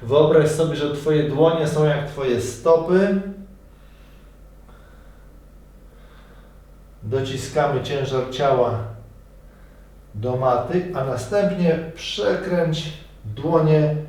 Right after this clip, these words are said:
palcami w stronę ciała. Jeśli jest to dla Ciebie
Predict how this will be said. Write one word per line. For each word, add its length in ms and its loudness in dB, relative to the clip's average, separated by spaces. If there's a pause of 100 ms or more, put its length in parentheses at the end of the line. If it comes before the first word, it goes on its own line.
(260)
palcami 560 4
w 80 0
stronę 520 -2
ciała. 440 2
Jeśli 520 -6 (280)
jest 180 -4
to 100 2
dla 180 2
Ciebie 460 -2